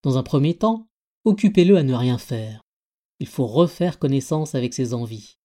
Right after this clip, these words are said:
Concentrez-vous sur vos sensations. Enfin, ne vous découragez pas. N'entrez pas dans un nouveau cercle vicieux, vous obligeant à sortir de la suradaptation.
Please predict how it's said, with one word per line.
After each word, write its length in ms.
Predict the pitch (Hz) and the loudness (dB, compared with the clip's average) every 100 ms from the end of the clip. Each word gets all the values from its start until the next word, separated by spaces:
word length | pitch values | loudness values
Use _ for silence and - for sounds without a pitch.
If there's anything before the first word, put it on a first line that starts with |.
| _ _ _ - | _ _ _ 0
Concentrez-vous 640 | 202 208 214 185 170 202 | 0 2 0 0 0 0
sur 180 | 202 127 | 0 -2
vos 140 | 123 | -2
sensations. 640 | - 139 127 117 - 110 110 _ _ _ _ _ _ _ _ _ _ - | -4 -6 -6 -10 -12 -14 -16 _ _ _ _ _ _ _ _ _ _ -2
Enfin, 360 | 180 - 220 | 0 0 0
ne 100 | 175 | 2
vous 140 | 139 143 | 0 0
découragez 520 | 170 165 143 120 120 | 0 0 0 -2 -4
pas. 300 | - 110 104 _ _ _ - | -8 -12 -14 _ _ _ -2
N'entrez 320 | 190 202 196 | 0 2 0
pas 160 | 196 208 | 2 0
dans 220 | 143 135 | 0 0
un 20 | |
nouveau 240 | 160 156 | 0 0
cercle 380 | 135 175 - 139 | -2 -4 -6 -6
vicieux, 420 | 120 123 - 131 | -4 -8 -6 -6
vous 240 | 117 113 123 | -6 -4 -2
obligeant 380 | 143 147 147 147 | 0 0 -2 -2
à 80 | |
sortir 400 | 135 147 - 165 | -4 -6 -6 -6
de 80 | 127 | -4
la 100 | 127 | -6
suradaptation. 880 | 123 135 127 120 - 117 - 117 | -6 -8 -6 -8 -8 -12 -10 -16